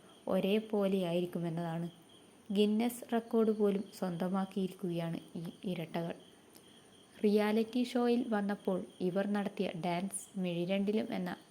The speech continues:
കാവ്യ മാധവൻ ഇരട്ടവേഷത്തിൽ ചെയ്ത സീനായിരുന്നു. ഈ ഡാൻസ് ഇവർ അതേ രീതിയിൽ പകർന്നാടിയപ്പോൾ പ്രേക്ഷകരിലും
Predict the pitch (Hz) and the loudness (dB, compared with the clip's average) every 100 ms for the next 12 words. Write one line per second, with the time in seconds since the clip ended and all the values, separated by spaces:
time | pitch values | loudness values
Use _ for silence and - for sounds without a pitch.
0 | - 170 175 185 196 196 190 185 - - | -6 -4 -2 -2 0 -2 -2 -4 -6 -12
1 | - - - - 185 180 196 208 202 196 | -20 -20 -8 -2 -2 0 2 2 2 -2
2 | 202 190 180 185 180 - - 170 170 165 | -2 -4 -2 -4 -4 -6 -6 -2 0 -2
3 | 165 165 165 - - - - - - - | -2 -6 -8 -12 -20 -20 -20 -20 -20 -20
4 | - - 202 226 226 214 214 - - 190 | -12 0 6 6 4 2 0 -2 -2 0
5 | 175 190 - 180 160 185 208 214 202 196 | 0 -2 -2 -6 0 4 6 6 4 0
6 | - - 170 180 180 190 190 180 - 165 | -2 -6 -4 -2 -2 0 0 -2 -2 -4
7 | - - 170 170 165 196 196 196 190 | -4 -8 -4 -4 -2 0 0 2 0